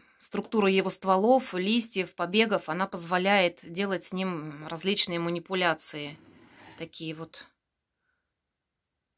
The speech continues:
в виде прищипок – в виде ответвлений. В общем, придавать ему такую форму, какую вы хотите. Вот из этого, конечно, побега получится прекрасный бонсай,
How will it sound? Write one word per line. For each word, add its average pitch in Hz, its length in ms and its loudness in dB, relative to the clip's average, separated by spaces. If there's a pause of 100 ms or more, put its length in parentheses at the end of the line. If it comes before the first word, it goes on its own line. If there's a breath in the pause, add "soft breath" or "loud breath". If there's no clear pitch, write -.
(1080)
в 170 60 -14
виде 165 260 -4
прищипок – - 880 2 (680)
в 170 60 -16
виде 175 220 0
ответвлений. 196 1120 0
В 165 60 -18
общем, 175 320 -6
придавать 202 540 2
ему 185 160 0
такую 196 320 -2
форму, 254 380 4
какую 220 360 -2
вы 190 120 -2
хотите. 175 680 -4 (540 loud breath)
Вот 185 140 -12
из 208 140 2
этого, 214 220 0
конечно, 196 420 0
побега 196 480 2
получится 185 560 -4
прекрасный 160 520 -4
бонсай, 214 680 2